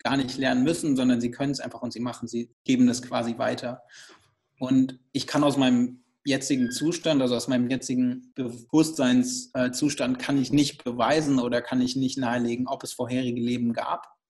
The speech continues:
Ich kann es tatsächlich einfach nicht, aber es, wenn ich so darüber nachdenke,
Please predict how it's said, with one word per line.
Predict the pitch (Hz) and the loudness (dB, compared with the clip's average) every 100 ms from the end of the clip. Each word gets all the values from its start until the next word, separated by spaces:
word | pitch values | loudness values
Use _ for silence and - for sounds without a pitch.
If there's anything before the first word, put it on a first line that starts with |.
| - | -20
Ich | - - - | -20 -20 -8
kann | - 143 | 0 0
es | 151 | 0
tatsächlich | 131 123 131 135 127 | 0 0 -2 -4 -4
einfach | 135 - | -6 -4
nicht, | 147 160 - - | -4 -6 -8 -6
aber | 120 127 | -2 -2
es, | - - - _ _ | -2 -8 -12 _ _
wenn | 127 135 | -4 -2
ich | 147 | 0
so | 143 | 0
darüber | 131 127 | 0 0
nachdenke, | 127 127 - 135 123 131 127 - | 2 0 -2 -2 -2 -2 -4 -6